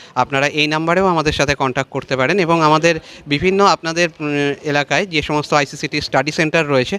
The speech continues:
আপনারা সেই সমস্ত স্টাডি সেন্টারের সাথেও যোগাযোগ করতে পারেন এবং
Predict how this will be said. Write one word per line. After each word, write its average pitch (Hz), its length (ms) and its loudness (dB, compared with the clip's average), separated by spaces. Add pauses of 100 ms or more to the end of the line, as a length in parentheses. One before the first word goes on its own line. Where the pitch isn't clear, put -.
(260)
আপনারা 143 360 0
সেই 143 160 -2
সমস্ত 147 340 -2
স্টাডি 139 320 0
সেন্টারের 147 440 0
সাথেও 180 260 2
যোগাযোগ 147 320 2
করতে 135 260 -4
পারেন 135 200 2
এবং 160 220 -2